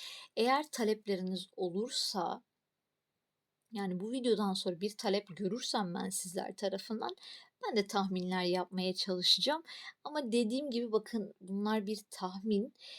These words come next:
e, yanılma payım illaki olacaktır. Talepleriniz olursa sıralama tahminleriyle ilgili ayrı bir video çekebilirim ya da bu videonun altında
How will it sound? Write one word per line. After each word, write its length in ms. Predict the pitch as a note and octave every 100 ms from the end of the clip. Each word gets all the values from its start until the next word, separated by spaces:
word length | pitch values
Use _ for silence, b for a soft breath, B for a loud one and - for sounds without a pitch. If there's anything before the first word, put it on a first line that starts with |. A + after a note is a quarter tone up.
| B -
e, 40 | F#3
yanılma 720 | F3+ F3+ F#3+ F#3+ G3+ G#3 G#3+
payım 320 | G#3 G3 G#3+ -
illaki 540 | G#3 F#3 F3+ F3+ G3
olacaktır. 680 | F3 G3 B3+ B3+ - C#4 - B B B
Talepleriniz 640 | - D4+ - A3 G3 F3 -
olursa 600 | C4 D4+ D#4 - F4 F4+ b b b
sıralama 500 | - C#4+ A#3 F#3 F#3+
tahminleriyle 680 | F#3+ F#3+ F#3 F3+ F3+ E3 F3
ilgili 220 | F3 F3+
ayrı 340 | F#3+ G3+ A#3
bir 160 | A3+ G3
video 280 | F3 F3 F3
çekebilirim 800 | - F#3+ - C4+ C#4 C#4+ D4 - B B -
ya 160 | G#3+
da 160 | A#3+ B3+
bu 140 | A3+ A#3+
videonun 380 | A3+ G#3+ F#3+ F#3+
altında 640 | F3+ F3+ G3+ F#3 C4